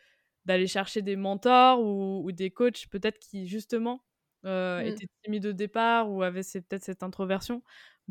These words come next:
Speaker 1: pour,
Speaker 2: Ouais.
Speaker 1: heu, bah, avoir ce truc de : « Ok, j'ai un modèle, je sais que c'est possible, en fait. » Et voilà. Donc,
Speaker 2: Mmh.
Speaker 1: c'est pas une tare <laughs> d'être timide ou d'être
Speaker 2: <laughs>
Speaker 1: introverti et ça n'empêche en rien le développement d'un business de coaching. Donc, heu,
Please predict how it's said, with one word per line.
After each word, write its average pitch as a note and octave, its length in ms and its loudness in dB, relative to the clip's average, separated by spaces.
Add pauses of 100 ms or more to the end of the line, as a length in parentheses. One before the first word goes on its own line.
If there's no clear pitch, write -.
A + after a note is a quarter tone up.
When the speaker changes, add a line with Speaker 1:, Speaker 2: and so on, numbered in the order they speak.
Speaker 1:
pour, A#3 300 0
Speaker 2:
Ouais. - 20 8
Speaker 1:
heu, F3+ 420 2
bah, F#3 180 4
avoir G3+ 220 0
ce G3+ 100 -4
truc A3 320 0
de : « G#3 360 -4
Ok, F#3 220 -6 (520)
j'ai F3+ 140 -8
un F3+ 100 -4
modèle, G#3 500 0 (120)
je G3 140 -6
sais A#3 140 0
que - 60 -16
c'est G#3+ 120 -2
possible, F#3+ 400 -6
en E3+ 80 -6
fait. » - 320 -14
Et D#3+ 400 -8
voilà. E3+ 320 -4
Donc, F#3+ 100 -4
Speaker 2:
Mmh. F#3 40 -8
Speaker 1:
c'est G#3 160 -14
pas B3 120 8
une A3+ 160 2
tare G#3 380 2 (120)
<laughs> G#3 300 0
d'être F#3+ 340 -4
timide G3 440 -6
ou F3+ 60 -6
d'être F#3+ 180 -4
Speaker 2:
<laughs> - 20 0
Speaker 1:
introverti F#3 560 -4 (500)
et A3+ 120 8
ça A3+ 160 0
n'empêche G#3 420 -2
en G3 140 2
rien G3+ 460 2
le F#3 120 0
développement F3+ 420 -4
d'un F3+ 120 -4
business E3+ 340 -8
de E3 100 -14
coaching. E3 480 -16
Donc, D#3 260 -20
heu, E3+ 40 -18